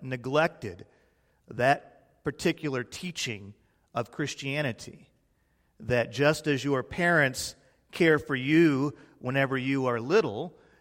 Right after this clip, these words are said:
you have a responsibility to care for your parents whenever they become older and cannot take care of all their needs. But in this situation,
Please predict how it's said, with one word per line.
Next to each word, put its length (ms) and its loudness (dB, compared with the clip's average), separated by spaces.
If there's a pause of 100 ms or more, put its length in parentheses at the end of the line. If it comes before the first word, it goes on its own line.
(120)
you 280 0
have 160 4
a 40 -2
responsibility 920 -2
to 80 -8
care 320 -2
for 520 -6
your 140 -10
parents 680 -4 (340)
whenever 340 -4
they 500 2 (160)
become 340 -6
older 440 0
and 120 -8
cannot 400 -4
take 220 -4
care 300 -2
of 320 -2 (400)
all 240 -4
their 180 -6
needs. 760 -8 (540)
But 120 6
in 80 6
this 220 2
situation, 840 0